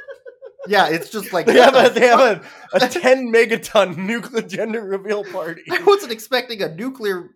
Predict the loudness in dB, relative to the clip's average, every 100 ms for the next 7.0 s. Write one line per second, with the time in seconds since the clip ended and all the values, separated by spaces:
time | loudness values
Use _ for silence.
0 | -20 -20 -10 -8 -8 -8 -10 -8 -8 -8
1 | -12 -18 _ _ _ -20 -20 _ -10 -8
2 | -4 -4 -2 -4 -4 -12 -20 _ _ _
3 | _ _ _ _ _ -2 0 0 -2 -2
4 | 0 0 -4 -12 -12 -12 -12 -12 -12 -12
5 | -12 -12 -14 -14 4 6 8 6 6 6
6 | 6 4 0 -2 -8 _ -6 -6 -6